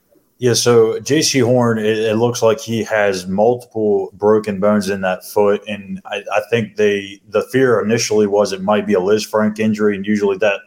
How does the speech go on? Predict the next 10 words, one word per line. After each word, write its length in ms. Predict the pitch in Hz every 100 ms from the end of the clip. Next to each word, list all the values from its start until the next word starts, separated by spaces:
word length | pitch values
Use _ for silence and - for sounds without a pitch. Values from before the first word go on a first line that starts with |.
| _
typically 420 | 107 - - 101
means 300 | 98 95 87
you're 100 | 95
gonna 140 | 92
be 100 | 90
out 160 | 98 95
for 80 | -
the 80 | -
season. 500 | - 104 92 90 85 _ _ _ _ _ _ _
Uh, 380 | - 101 95 95